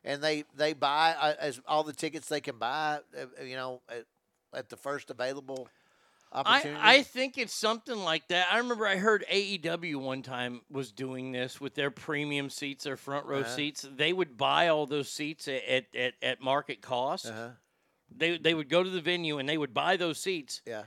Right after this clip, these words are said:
Speaker 2: And then they would have people list them on second tier, uh, you know, and they would take the profits from it.
Speaker 1: Mm.
Speaker 2: And that's how they would stay afloat, you know,
Speaker 1: Yeah.
Speaker 2: sometimes, which is not right. I mean,
Speaker 1: No.
Speaker 2: that's, that's bullshit right
Speaker 1: Yeah.
Speaker 2: there.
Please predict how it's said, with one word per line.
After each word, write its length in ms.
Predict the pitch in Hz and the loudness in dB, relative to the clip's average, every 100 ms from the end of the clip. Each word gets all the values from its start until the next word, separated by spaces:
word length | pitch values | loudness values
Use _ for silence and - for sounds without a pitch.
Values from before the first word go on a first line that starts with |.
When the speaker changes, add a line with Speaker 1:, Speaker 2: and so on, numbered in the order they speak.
| _ | _
Speaker 2:
And 200 | - 151 | -4 -2
then 120 | 156 151 | -2 0
they 140 | 175 | 2
would 140 | 175 | 2
have 320 | 151 175 185 180 | 2 2 0 -2
people 340 | 170 143 135 | -4 -4 -6
list 320 | 165 196 - | -2 -2 0
them 180 | 156 147 | 0 0
on 180 | 135 139 | 0 -4
second 380 | - 156 156 143 | -2 -2 -2 -6
tier, 380 | 151 147 139 131 | -2 -2 -2 -4
uh, 120 | 131 123 _ _ | -8 -8 _ _
you 140 | 175 147 | -4 0
know, 220 | 127 127 - - - | 0 -4 -10 -10 -2
and 140 | 170 | 2
they 80 | 196 | 4
would 160 | 185 180 | 4 2
take 220 | 180 - | 0 -2
the 80 | 139 | 0
profits 500 | 190 214 - 120 - | 4 4 0 -10 -6
from 240 | 131 98 | -6 -6
it. 60 | 147 | -14
Speaker 1:
Mm. 140 | 120 101 _ _ _ _ - | -20 -20 _ _ _ _ -6
Speaker 2:
And 160 | 196 185 | 0 4
that's 160 | 170 | 4
how 140 | 180 165 | 4 2
they 140 | 160 | 2
would 160 | 147 139 | 0 -4
stay 240 | - 147 | 0 2
afloat, 420 | 139 - 139 156 - | 0 -2 -2 -2 -2
you 120 | 139 | -4
know, 80 | 135 | -4
Speaker 1:
Yeah. 40 | |
Speaker 2:
sometimes, 440 | - 139 123 147 147 | -4 -6 -2 -2 -2
which 200 | 175 214 | -4 -2
is 160 | 175 | -4
not 240 | 180 151 117 | 0 -2 2
right. 320 | 156 160 147 | 4 6 4
I 40 | |
mean, 180 | 147 143 | 2 2
Speaker 1:
No. 40 | 147 | 2
Speaker 2:
that's, 240 | 160 - - - - | 0 -2 -14 -20 -6
that's 640 | 160 160 - - - - - 127 | -2 -2 -2 -6 -6 -8 -12 -16
bullshit 640 | 113 151 208 196 147 120 | -4 0 0 0 -6 -6
right 180 | 117 120 | -4 -4
Speaker 1:
Yeah. 120 | 110 | -2
Speaker 2:
there. 220 | 127 131 | -2 -2